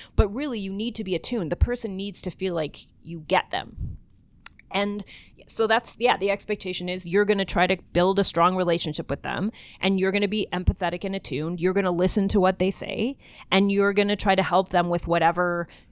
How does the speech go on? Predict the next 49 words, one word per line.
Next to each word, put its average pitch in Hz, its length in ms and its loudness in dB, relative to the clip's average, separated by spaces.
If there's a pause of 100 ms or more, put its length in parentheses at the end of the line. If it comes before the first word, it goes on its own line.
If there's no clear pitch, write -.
(100)
you 220 100 6
know, 214 120 4
sometimes 220 640 -2
it 202 100 0
might 185 220 -2
be 185 120 -4
a 180 40 -2
here 202 300 0
and 190 100 -2
now 190 220 0
issue. - 280 -10 (120)
Sometimes 208 480 2
it 175 100 0
might 180 180 0
be, 180 120 0
"I'm 175 100 0
having 175 420 -2
trouble 170 680 0 (1400)
because 202 320 0
I'm 190 120 0
experiencing 180 540 -6
anxiety." 175 500 0
And 180 120 -8
maybe 190 220 -2
I'm 180 100 -2
gonna 170 160 -6
take 180 240 -6
an 175 80 -4
approach 175 500 -2
which 170 220 -8
is 170 120 -6
more 175 300 -2
like, 165 260 -2
"What 233 200 0
strategies 190 760 0
can 175 220 -4
we 180 120 -2
implement 165 600 -2
to 180 100 -8
help 190 300 2
you 175 180 -2
reduce 170 360 -2
your 165 120 -2
anxiety 156 640 -2 (260)
in 190 160 0
the 180 60 0
here 175 200 2
and 170 100 0
now?" 185 280 -4